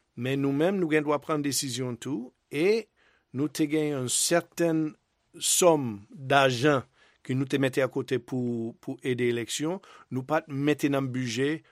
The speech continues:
pour aider dans deux élections présidentielles. Nous te dit, si nous t'avons fait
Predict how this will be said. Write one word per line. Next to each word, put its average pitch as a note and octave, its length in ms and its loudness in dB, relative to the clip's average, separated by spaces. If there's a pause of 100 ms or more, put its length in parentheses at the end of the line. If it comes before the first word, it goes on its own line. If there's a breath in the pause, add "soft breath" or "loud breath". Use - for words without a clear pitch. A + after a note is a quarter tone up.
(100)
pour - 180 -6
aider C3 300 -2
dans A#2+ 200 -4
deux A2+ 600 0
élections A#2+ 540 -2
présidentielles. A#2+ 840 -4 (1160 loud breath)
Nous C3+ 200 0
te C#3+ 460 2
dit, C#3 360 2 (680)
si - 480 2 (400)
nous D3 180 -4
t'avons C3 380 -4
fait B2+ 400 -2